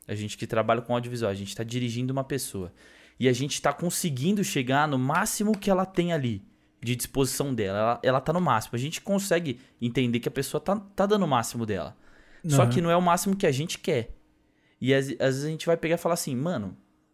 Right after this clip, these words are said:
Speaker 1: tipo, se eu falar, ela, ela tá no máximo dela. Se eu falar pra ela que aquilo tá uma merda e que eu preciso de mais ainda,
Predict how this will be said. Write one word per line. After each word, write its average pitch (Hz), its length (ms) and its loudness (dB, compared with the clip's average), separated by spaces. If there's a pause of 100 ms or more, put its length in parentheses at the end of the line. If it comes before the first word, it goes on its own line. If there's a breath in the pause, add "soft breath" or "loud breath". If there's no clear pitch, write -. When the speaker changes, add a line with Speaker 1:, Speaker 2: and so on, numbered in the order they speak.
(380)
Speaker 1:
tipo, 139 460 -2
se - 180 0
eu 196 80 6
falar, 190 480 0
ela, 123 260 2
ela 117 160 0
tá 139 120 -2
no 147 80 -2
máximo 160 340 0
dela. 95 260 -6 (360 loud breath)
Se - 160 2
eu 226 60 4
falar 226 280 2
pra 135 200 -2
ela 101 200 -2
que 110 120 -4
aquilo 139 240 -4
tá 131 160 -6
uma 123 260 0
merda 120 580 0
e 98 60 -4
que - 80 -6
eu 120 60 -4
preciso 123 360 -2
de 117 140 -6
mais 131 380 -2
ainda, 110 540 -6